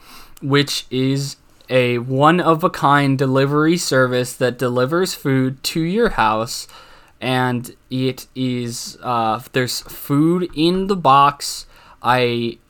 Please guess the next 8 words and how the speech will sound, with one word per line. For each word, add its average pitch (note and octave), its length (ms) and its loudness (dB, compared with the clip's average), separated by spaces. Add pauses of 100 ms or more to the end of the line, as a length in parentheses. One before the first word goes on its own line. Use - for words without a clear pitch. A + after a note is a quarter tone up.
(320)
I A#2 340 0
use B2+ 440 0
it C#3 180 0
myself C3+ 800 0
in B2 160 -6
order A#2 300 -2
to G#2+ 460 -8
eat. C3+ 480 -6